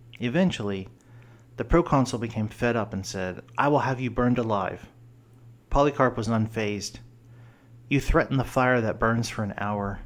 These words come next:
and then is quenched, but you do not know of the fire of the judgment to come, and the fire of eternal punishment.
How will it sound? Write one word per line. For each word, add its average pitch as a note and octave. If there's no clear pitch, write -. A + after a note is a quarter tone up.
and G#2+
then A2
is G2+
quenched, -
but A#2+
you F#3+
do E3+
not C#3
know B2+
of -
the -
fire A2+
of G#2
the G#2
judgment G#2+
to -
come, G2
and A#2
the G#2+
fire B2+
of G#2
eternal A2
punishment. G#2